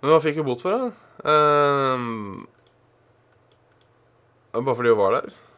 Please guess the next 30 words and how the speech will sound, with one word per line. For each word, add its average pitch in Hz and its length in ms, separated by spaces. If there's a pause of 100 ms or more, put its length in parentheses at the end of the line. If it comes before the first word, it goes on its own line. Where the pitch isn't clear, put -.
(600)
Jeg - 120
skjønner 143 180
at - 80
jeg - 60
er - 120
sur, 71 320
eh, 80 240
hvis 90 120
det 113 100
ikke 95 140
var 82 120
noen 95 220
andre 87 260
folk 82 240
der, 92 320
eh, 95 300
og 92 100
sånne 101 160
ting, - 240
så 147 240
er 113 160
jo, 123 60 (180)
eh, 120 200 (840)
ehm, 113 560 (4000)
så 143 160
er 117 80
det 156 80
jo, 190 60 (100)
eh, 170 540
ja, - 100